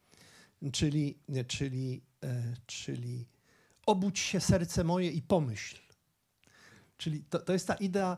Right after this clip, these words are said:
myślenia sercem i kochania rozumem.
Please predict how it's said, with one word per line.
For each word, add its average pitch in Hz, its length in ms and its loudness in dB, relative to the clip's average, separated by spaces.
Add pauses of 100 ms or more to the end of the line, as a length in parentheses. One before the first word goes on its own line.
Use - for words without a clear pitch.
(140)
myślenia 202 800 2 (260)
sercem 175 720 2 (1160)
i 185 80 2
kochania 202 520 2
rozumem. 175 540 2